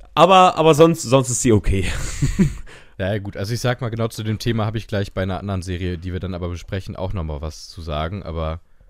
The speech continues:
Speaker 1: Ja, ja.
Speaker 2: we'll see. Ähm, okay, du hast gesagt, du hast keine Filme mehr gesehen, dann würde ich nämlich jetzt einfach mal Kraft meines Amtes,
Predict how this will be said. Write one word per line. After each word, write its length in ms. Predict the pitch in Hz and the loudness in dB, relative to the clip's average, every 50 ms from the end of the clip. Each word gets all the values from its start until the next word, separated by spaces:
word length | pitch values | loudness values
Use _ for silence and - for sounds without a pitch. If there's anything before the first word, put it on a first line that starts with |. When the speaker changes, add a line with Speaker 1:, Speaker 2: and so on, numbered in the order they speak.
| - - _ _ | -20 -20 _ _
Speaker 1:
Ja, 240 | - 107 107 95 - - | -4 -2 -2 -2 -2 -4
ja. 220 | - 104 104 - - - _ _ _ _ _ _ _ _ _ - - _ - - - - | -2 -2 -2 -2 -4 -10 _ _ _ _ _ _ _ _ _ -20 -20 _ -20 -20 -14 -8
Speaker 2:
we'll 160 | - 131 143 - | -4 -4 -4 -4
see. 260 | - - 101 87 - - _ - - - _ _ | -6 -6 -6 -6 -6 -8 _ -20 -20 -20 _ _
Ähm, 340 | - 117 120 123 131 131 123 - - - | -2 0 0 0 0 -2 -4 -8 -8 -8
okay, 280 | 139 - - 127 113 | -8 -6 -4 -4 -2
du 80 | 101 110 | -2 -2
hast 140 | 113 - - | -2 -4 -4
gesagt, 260 | 113 113 120 120 - | -4 -4 -4 -2 -4
du 20 | |
hast 120 | 120 - - | -8 -6 -4
keine 180 | 127 120 117 | -4 -4 -2
Filme 240 | - 139 135 127 113 | -2 0 0 0 0
mehr 160 | 101 95 92 | 0 -2 -2
gesehen, 300 | 80 92 80 - 104 104 | -4 -6 -6 -6 -4 -4
dann 160 | 110 110 98 | -4 -2 -2
würde 160 | 113 131 135 127 | -2 -2 -2 -4
ich 100 | - - | -4 -4
nämlich 220 | 120 117 117 - | -2 -2 -2 -2
jetzt 160 | 120 - - | -4 -6 -8
einfach 240 | - 110 107 113 107 | -8 -8 -6 -6 -6
mal 400 | 110 104 101 101 101 101 - - | -6 -4 -4 -4 -4 -6 -6 -8
Kraft 320 | - - 110 110 - - | -10 -8 -8 -8 -8 -8
meines 340 | 104 104 98 98 90 - - | -6 -4 -4 -6 -6 -8 -10
Amtes, 600 | - 95 113 117 - 95 95 113 - - - - | -8 -8 -8 -8 -8 -8 -10 -10 -10 -14 -20 -20